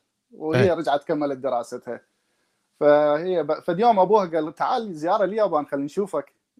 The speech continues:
Speaker 1: يعني شيء عادي، يعني واحد يروح يشوف عمه. <laughs>
Speaker 2: إيه.
Speaker 1: بس، بس أنت إذا عراقي يعني هاي صعبة. وين تطلع، شي يوديك؟ وظليت أروح للسفارة اليابانية بسوريا، والسفير يقول لي:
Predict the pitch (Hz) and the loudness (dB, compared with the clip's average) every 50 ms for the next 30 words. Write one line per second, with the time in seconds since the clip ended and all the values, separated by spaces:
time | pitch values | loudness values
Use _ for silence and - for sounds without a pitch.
0 | _ - - - 131 131 - - 220 220 156 185 240 277 247 196 190 156 151 156 | _ -20 -18 -16 -16 -16 -10 0 2 4 6 8 8 6 6 6 4 4 4 4
1 | 165 185 190 202 202 185 165 175 180 165 170 151 - 180 - - - - 220 202 | 4 4 4 4 0 -6 -6 -6 -6 -6 -8 -10 -10 -8 -8 -4 -6 -4 -6 -6
2 | 180 170 - - - - - - _ - - - - _ - 135 147 143 117 - | -8 -8 -10 -10 -20 -20 -20 -20 _ -4 -4 -4 -4 _ 4 4 6 6 4 2
3 | - _ 143 147 160 - - 170 160 160 156 - 190 190 196 190 190 180 160 156 | -6 _ -6 -6 -6 -6 -8 -6 -6 -6 -6 -2 -2 -4 -2 0 -2 0 2 2
4 | 147 127 127 135 143 165 170 165 - 151 131 120 123 123 120 120 113 107 - - | 2 2 2 0 0 0 0 -2 -6 -8 -8 -8 -10 -10 -10 -10 -10 -12 -10 -8
5 | - 92 87 101 95 - _ _ _ _ _ _ - 127 143 170 190 190 185 196 | -6 -6 -6 -8 -12 -18 _ _ _ _ _ _ -10 -10 -8 -8 -10 -8 -8 -8
6 | 175 160 - - 160 - 147 147 151 151 143 139 - - 135 135 143 160 147 139 | -8 -8 -8 -12 -10 0 4 6 8 8 8 6 4 0 -4 0 0 0 0 0
7 | 143 143 139 139 139 139 131 - _ 135 131 139 156 175 226 262 285 294 254 - | 0 0 2 2 0 -2 -4 -6 _ -6 -4 -4 0 0 0 2 4 2 2 2
8 | - 226 233 233 214 202 233 220 - - 214 196 - 208 208 208 214 214 214 214 | 2 2 2 2 0 -2 -6 -10 -6 -6 -6 0 0 0 2 2 0 -4 -4 -6
9 | 214 208 208 202 196 190 202 196 208 208 208 196 196 - 226 226 226 226 240 240 | -4 -2 0 0 0 -2 -4 -6 -6 -6 -6 -6 -6 -6 -6 -6 -6 -4 -2 -2
10 | 247 277 285 - 180 175 190 190 185 180 175 165 - 185 175 - 208 196 180 165 | -2 -2 -4 -6 -2 0 0 0 0 -4 -6 -4 -6 -6 -4 -2 -2 0 0 -2
11 | 151 156 151 143 139 143 139 139 131 - | -4 -4 -4 -4 -4 -2 -4 -4 -4 -6